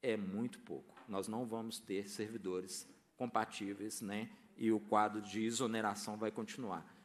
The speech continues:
pedindo. Isso aí é a questão, já foi denunciado na chefia de polícia e nós e-, estamos aguardando o retorno, né, de um estudo pra ter uma remuneração compatível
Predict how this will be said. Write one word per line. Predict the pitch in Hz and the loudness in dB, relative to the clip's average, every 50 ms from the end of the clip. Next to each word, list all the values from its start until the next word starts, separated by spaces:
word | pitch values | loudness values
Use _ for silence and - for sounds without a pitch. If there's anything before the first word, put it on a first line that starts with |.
| - _ - | -20 _ -12
pedindo. | 98 87 95 95 90 87 87 - - - - _ - | -10 -8 -6 -8 -8 -8 -10 -12 -20 -20 -20 _ -4
Isso | 87 95 95 - - 110 | -2 0 0 2 2 4
aí | 101 101 98 98 104 110 113 | 4 4 4 4 4 4 4
é | 110 110 110 104 104 104 | 4 4 2 0 -2 -2
a | 117 107 101 | -4 -4 0
questão, | - 110 101 104 101 - 98 98 98 92 | 2 0 0 0 0 -2 -2 0 0 2
já | 104 110 107 | 4 2 2
foi | - - 127 120 120 | 2 2 2 2 4
denunciado | 117 120 117 113 113 107 - - 95 90 92 95 95 98 | 4 2 -2 -2 -2 -4 -4 -4 -2 0 -2 -2 -2 -4
na | 98 104 101 | -6 -4 -4
chefia | 101 - 107 - - 107 98 | 0 0 -2 0 0 -2 -2
de | 98 - | -2 -2
polícia | - 180 147 127 117 120 120 - | -2 0 2 4 4 4 2 0
e | 131 | -2
nós | 120 117 117 117 113 - - - - - - _ _ _ - | -2 -2 -2 -2 -4 -8 -10 -10 -16 -20 -20 _ _ _ -6
e-, | 107 110 202 - - | -4 -4 -4 -4 -6
estamos | 110 - - - 123 117 117 110 | -4 -4 2 2 2 2 4 2
aguardando | 123 123 131 139 131 139 117 113 110 117 123 | 0 4 4 2 2 2 0 -4 -2 -2 -2
o | 123 | -2
retorno, | 127 147 160 - - - 117 113 110 120 123 120 117 | 0 0 -2 -2 0 0 2 2 4 2 2 -2 -2
né, | 113 113 120 135 139 - - - - - _ | -2 -2 -2 -4 -4 -8 -16 -20 -20 -20 _
de | 110 120 | 0 0
um | 127 | 2
estudo | 117 - - - - 113 107 107 110 117 | 2 0 -2 -4 -2 0 0 2 0 0
pra | - - 117 113 117 | 0 2 2 2 2
ter | 117 - - - 123 123 | 0 -6 -2 2 2 2
uma | 123 131 131 127 123 | 2 2 -2 -4 -4
remuneração | - - - - 180 185 175 170 160 151 143 135 123 - - 135 120 | -4 -6 -4 -2 -2 0 0 0 2 2 2 0 -2 -4 -6 -6 -6
compatível | - 123 127 - 135 131 - - - 120 113 117 113 117 131 131 | -6 -6 -4 -2 -2 -4 -2 -4 -6 -2 -2 -2 0 -2 -4 -4